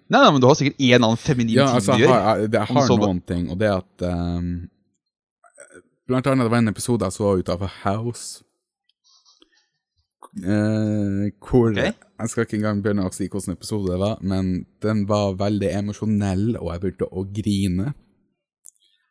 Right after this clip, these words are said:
Speaker 2: Og det her skjer veldig ofte. Det, jeg kan sitte veldig ofte og se på ting,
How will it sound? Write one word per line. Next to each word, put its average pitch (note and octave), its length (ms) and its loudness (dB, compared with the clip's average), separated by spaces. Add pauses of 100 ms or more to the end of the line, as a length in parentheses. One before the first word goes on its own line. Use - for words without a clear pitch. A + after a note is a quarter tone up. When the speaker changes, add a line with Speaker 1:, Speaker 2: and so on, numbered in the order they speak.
(260)
Speaker 2:
Og A2 80 0
det G#2+ 80 0
her C3+ 240 0 (240)
skjer C3 280 0
veldig A2 280 0
ofte. A2 260 -2 (140)
Det, F#2 220 -2 (640)
jeg A2 120 -6
kan C#3 100 0
sitte A#2+ 240 0 (160)
veldig A#2+ 360 -2
ofte A#2+ 220 -4
og A2+ 60 -2
se B2+ 180 -4
på A2 180 -6
ting, A#2+ 380 -4